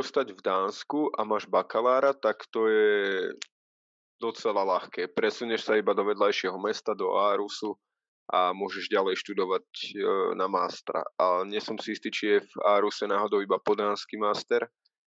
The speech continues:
ale potom je v Aalborgu, čiže je tam tá možnosť študovať v Dánsku. E, je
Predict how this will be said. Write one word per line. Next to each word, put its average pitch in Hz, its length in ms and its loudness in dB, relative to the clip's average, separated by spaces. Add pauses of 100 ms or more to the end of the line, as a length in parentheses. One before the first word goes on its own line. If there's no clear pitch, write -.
(260)
ale 95 240 -4
potom 104 320 -6
je 98 80 -10
v - 180 -20
Aalborgu, 92 640 -4
čiže 101 340 -4
je 101 60 0
tam 98 240 -2
tá 98 80 0
možnosť 98 340 -8
študovať 95 440 -2 (100)
v - 20 -20
Dánsku. 87 540 -2
E, - 20 -20 (1120)
je 107 160 -2